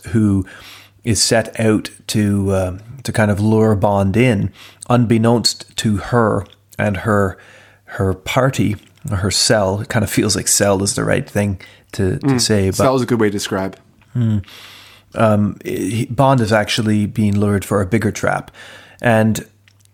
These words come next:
Speaker 1: she's an interesting character. I mean, it, it, w-, she, she doesn't waste much time in expressing her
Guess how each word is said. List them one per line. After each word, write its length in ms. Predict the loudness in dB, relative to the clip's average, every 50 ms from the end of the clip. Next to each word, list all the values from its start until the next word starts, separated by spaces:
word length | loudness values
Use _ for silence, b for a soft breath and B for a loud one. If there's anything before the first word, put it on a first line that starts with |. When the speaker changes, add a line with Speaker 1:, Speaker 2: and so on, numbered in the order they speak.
| _ -14 -8
Speaker 1:
she's 340 | -6 -2 0 0 0 2 2
an 100 | 2 2
interesting 520 | 2 0 2 2 2 2 2 2 2 0 0
character. 560 | 0 2 2 2 2 2 0 -2 -4 -2 0
I 20 |
mean, 320 | 2 2 2 2 0 -2 -4
it, 140 | -6 -12 -16 -16 -18 -20 -20 -20 -20 _ _ -14 -14
it, 120 | -12 -8 -6
w-, 160 | -6 -6 -6 -6
she, 440 | -6 -2 0 2 2 2 2 2 0 -2 B B B B _ b b b b b
she 120 | b -2 0
doesn't 240 | 0 2 2 2 2
waste 240 | 2 2 2 2
much 220 | 2 0 0 0 0
time 400 | 2 2 4 4 4 2 2 2
in 80 | 0
expressing 540 | 0 -2 -4 -2 0 0 0 0 0 -2 -2 -2
her 380 | 0 0 0 0 -2 -4 -6